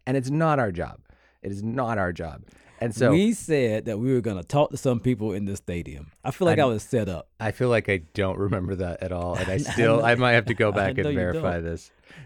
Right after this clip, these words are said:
Speaker 1: But, but, like, my version of that, and this is where we're different, like, my version of that is once we had set up a laptop and a mic,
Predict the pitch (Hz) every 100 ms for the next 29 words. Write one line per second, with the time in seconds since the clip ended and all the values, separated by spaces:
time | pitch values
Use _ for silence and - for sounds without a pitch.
0 | _ 117 135 117 135 117 110 104 110 120
1 | 160 131 143 135 107 95 85 - 110 123
2 | 131 117 123 107 98 95 82 73 85 -
3 | 104 110 123 139 117 123 117 95 90 80
4 | 82 78 - 90 85 95 98 117 151 -
5 | 131 131 123 101 - 95 90 90 85 71
6 | - - - - _ _ _ _ _ 113
7 | 104 101 92 76 73 -